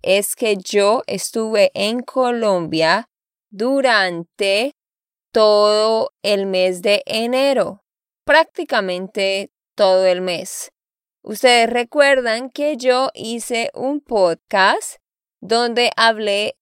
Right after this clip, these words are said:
de las primeras dos semanas en Colombia y en ese podcast yo estaba con mi hermana, ¿verdad? Pero ya luego no les conté sobre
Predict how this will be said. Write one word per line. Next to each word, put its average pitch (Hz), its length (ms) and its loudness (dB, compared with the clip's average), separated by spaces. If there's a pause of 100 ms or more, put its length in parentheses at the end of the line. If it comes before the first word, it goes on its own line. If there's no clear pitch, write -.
de 214 180 0
las 208 220 0
primeras 202 760 0
dos 208 540 0
semanas 226 1040 0
en 165 240 -6
Colombia 202 960 0 (560)
y 302 320 0
en 277 140 2
ese 254 280 0
podcast 226 920 0
yo 196 420 0
estaba 180 720 0
con 170 300 -8
mi 185 140 -4
hermana, 220 760 -2 (100)
¿verdad? 180 640 -2 (580)
Pero 285 380 4
ya 247 320 2
luego 240 420 -2
no 226 220 -4
les 220 260 -4
conté 196 760 0 (300)
sobre 190 1000 4